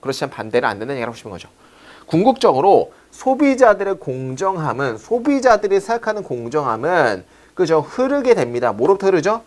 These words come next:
듀얼 엔타이틀먼트. 두 가지 어떤, 어, 이름이 주제적인 원칙의, 원칙으로부터 흐르게 됩니다. 어떤 거냐면 blind both buyer seller. 사는 사람과 구매자들 사이에,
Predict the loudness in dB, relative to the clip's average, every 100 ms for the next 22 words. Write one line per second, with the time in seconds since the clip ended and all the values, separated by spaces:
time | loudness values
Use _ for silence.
0 | _ 0 4 4 2 -2 -4 -4 -6 -8
1 | -4 0 4 2 2 -2 -2 -2 0 0
2 | 0 _ _ -2 4 4 2 -8 -20 -20
3 | _ _ _ _ 2 6 6 4 0 0
4 | 2 4 2 0 0 -2 -4 -10 -10 -4
5 | -2 -2 -2 0 0 -2 0 2 2 0
6 | 0 2 2 0 -4 2 2 2 0 2
7 | 2 4 0 0 2 4 4 2 -2 -2
8 | -2 -2 0 2 2 -2 -2 -2 -4 -16
9 | -20 _ -12 0 0 2 0 0 2 2
10 | 0 0 2 2 0 -4 -2 0 0 -2
11 | -4 -2 0 0 0 -2